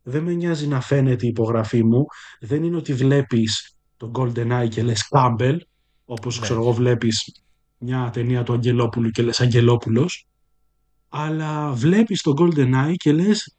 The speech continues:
Speaker 1: «Να, μια ωραία ταινία με την οποία θα περάσω καλά». Και αυτό το έχουν οι περισσότερες ταινίες του Campbell. Και ο Zorro, και το Casino Royale, και το Edge of Darkness, και αρκετές ακόμα.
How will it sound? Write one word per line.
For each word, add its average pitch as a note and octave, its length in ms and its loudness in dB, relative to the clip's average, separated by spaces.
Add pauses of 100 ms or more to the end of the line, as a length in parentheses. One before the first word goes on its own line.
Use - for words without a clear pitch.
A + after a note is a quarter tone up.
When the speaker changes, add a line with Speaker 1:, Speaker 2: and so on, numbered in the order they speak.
Speaker 1:
«Να, E3+ 300 -2
μια F#3 240 0
ωραία F3 320 0
ταινία E3+ 320 0
με E3+ 80 2
την D3 140 0
οποία D3 140 0
θα D3+ 80 -2
περάσω C#3+ 300 -2
καλά». A#2+ 360 2
Και C3 100 2
αυτό C3 140 0
το F#3+ 100 -4
έχουν F#3 140 2
οι E3 40 2
περισσότερες D3 560 2
ταινίες A2 300 0
του G#2+ 120 -8
Campbell. G2+ 300 -2 (540)
Και D3 140 -2
ο C#3 60 0
Zorro, D3 600 -2
και D#3 140 -2
το C3+ 160 -4
Casino A2 300 0
Royale, D#3+ 560 -6
και D#3 140 -2
το C3+ 120 -2
Edge G#2+ 400 -2
of - 20 -
Darkness, E3+ 380 -2 (100)
και D#3 120 -4
αρκετές C#3 380 -2
ακόμα. G#2 460 -4